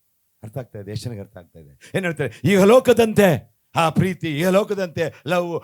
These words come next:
ಅದು ಇದು ಮಾಡ್ಕೊಂಡು ಹಾಳಾಗ್ಬೇಡಿ. ಇಲ್ಲಿ ಹೇಳ್ತಾರೆ, ಇಹಲೋಕದ ನಡವಳಿಕೆಯನ್ನು ಅನುಸರಿಸದೆ ನೂತನ ಮನಸ್ಸನ್ನು ಹೊಂದಿಕೊಂಡು, ನೂತನ ಮನಸ್ಸು ರಕ್ಷಣೆ ಹೊಂದಿದ್ದೀರಾ? ನೂತನ ಮನಸ್ಸು ಹೊಂದ್ಕೊಂಡಿದ್ದೀರಾ?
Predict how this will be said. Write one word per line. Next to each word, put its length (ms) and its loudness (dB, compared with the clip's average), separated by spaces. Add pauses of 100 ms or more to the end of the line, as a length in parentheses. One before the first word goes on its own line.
ಅದು 260 -2
ಇದು 280 -8
ಮಾಡ್ಕೊಂಡು 380 -12
ಹಾಳಾಗ್ಬೇಡಿ. 1040 -16 (1800)
ಇಲ್ಲಿ 140 0
ಹೇಳ್ತಾರೆ, 340 -6
ಇಹಲೋಕದ 520 4
ನಡವಳಿಕೆಯನ್ನು 720 2 (160)
ಅನುಸರಿಸದೆ 760 2
ನೂತನ 560 0
ಮನಸ್ಸನ್ನು 680 2
ಹೊಂದಿಕೊಂಡು, 540 0
ನೂತನ 500 2
ಮನಸ್ಸು 400 -2
ರಕ್ಷಣೆ 500 0
ಹೊಂದಿದ್ದೀರಾ? 840 2 (480)
ನೂತನ 360 2
ಮನಸ್ಸು 320 2
ಹೊಂದ್ಕೊಂಡಿದ್ದೀರಾ? 760 2